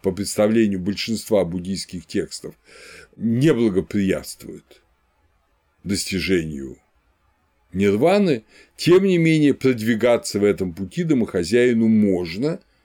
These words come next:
и нужно, но надо следовать вот этим принципам, о которых говорит просветленный Сигали.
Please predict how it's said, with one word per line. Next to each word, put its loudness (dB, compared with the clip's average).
и 2
нужно, 0
но 0
надо 2
следовать 0
вот 0
этим -2
принципам, -6
о -6
которых 0
говорит -2
просветленный -6
Сигали. -10